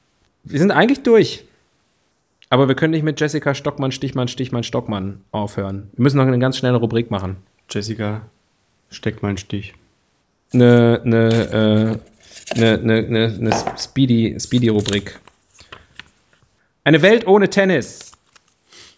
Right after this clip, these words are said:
Speaker 1: ist unsere finale Rubrik.
Speaker 2: Also ich glaube, man könnte sicher sagen, äh, die Welt würde es gar nicht merken.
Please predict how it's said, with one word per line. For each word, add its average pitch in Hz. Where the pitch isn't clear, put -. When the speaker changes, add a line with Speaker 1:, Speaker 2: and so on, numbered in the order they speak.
Speaker 1:
ist 113
unsere 110
finale 113
Rubrik. 107
Speaker 2:
Also 104
ich 104
glaube, 107
man 101
könnte 107
sicher 120
sagen, 104
äh, 98
die 98
Welt 101
würde 101
es 92
gar 90
nicht 92
merken. 87